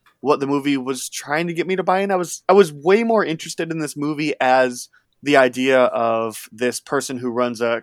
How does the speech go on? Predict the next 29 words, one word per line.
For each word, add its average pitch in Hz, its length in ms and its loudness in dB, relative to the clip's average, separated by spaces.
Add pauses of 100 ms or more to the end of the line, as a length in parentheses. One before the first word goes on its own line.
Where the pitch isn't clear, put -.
cafe 120 420 -2
casino 113 720 -6 (340)
in 139 200 2
World 123 220 2
War 120 180 0
Two, 120 480 -4
kind 120 220 -2
of 113 220 -4
as 117 480 -2 (360)
there's 120 240 -2
a 120 40 -2
rise 113 680 0
in 107 560 -10
Nazi 120 340 -6
power 107 560 -8
in, 110 300 -14
in 110 100 -14
this 107 160 -14
area, 107 280 -12
and 107 100 -16
kind 113 160 -8
of 110 140 -12 (180)
seeing 135 300 -2
them 123 100 -2
slowly 120 640 -2
try 113 160 -10
to 110 80 -12
take 110 260 -12
over 110 400 -12